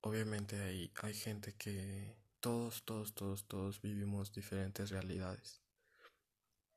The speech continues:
Yo les puedo estar contando ciertas cosas o ciertas anécdotas o ciertos acontecimientos, y en cambio si, si voy con fulano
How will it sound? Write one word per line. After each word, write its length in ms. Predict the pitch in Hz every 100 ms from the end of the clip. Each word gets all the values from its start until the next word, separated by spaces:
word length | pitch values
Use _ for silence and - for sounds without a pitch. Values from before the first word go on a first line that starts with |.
| _ _ _ - _ 113
Yo 260 | 104 98 98
les 220 | 95 101 101
puedo 240 | 104 101
estar 300 | 98 104 101
contando 800 | - 104 104 101 98 95 95 101 - _ _ _ _ -
ciertas 560 | - 104 101 - 98
cosas 500 | - - 98 98 98 -
o 20 |
ciertas 540 | - 101 98 - -
anécdotas 680 | 98 98 92 98 95 92 98
o 60 | 98
ciertos 460 | - 101 101 101
acontecimientos, 1040 | 98 - 98 95 95 95 95 95 - 101 - - - - - - - _ _ -
y 220 | 110 101
en 100 | 98
cambio 360 | 98 98 98 98
si, 540 | - 98 90 87 - - _ -
si 200 | - 101
voy 220 | 104 98
con 840 | - 101 98 95 92 92 95 98 - _ _ _ _ -
fulano 920 | - 101 95 92 90 90 87 -